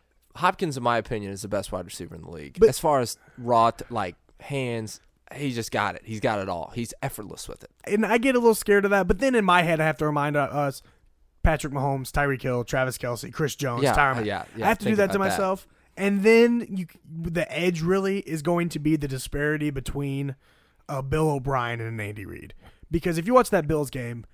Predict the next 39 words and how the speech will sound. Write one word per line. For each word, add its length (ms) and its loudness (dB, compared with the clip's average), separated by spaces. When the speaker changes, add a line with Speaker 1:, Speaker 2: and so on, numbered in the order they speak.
Speaker 2:
Bill 200 8
O'Brien 400 6
got 180 -4
outcoached 680 -4
pretty 200 2
Speaker 1:
He 60 2
Speaker 2:
bad 360 4
Speaker 1:
got 40 -10
Speaker 2:
by 140 -2
Sean 160 0
Speaker 1:
badly 380 4
Speaker 2:
McDermott. 340 -6
Speaker 1:
outcoached. 480 -10
Speaker 2:
And 140 -2
it 40 2
was 120 2
Speaker 1:
How 60 2
do 40 2
Speaker 2:
just 60 4
Speaker 1:
you 100 0
come 240 -4
into 220 -6
a 60 -6
game 540 -4
and 160 -6
get 140 0
down 220 -2
sixteen 840 -4
oh 340 4
at 300 -4
home? 520 2
Speaker 2:
I, 140 -12
Speaker 1:
I, 40 -
I, 440 -4
I 40 -2
don't 160 2
understand 460 0
that. 160 2
Speaker 2:
And, 160 -8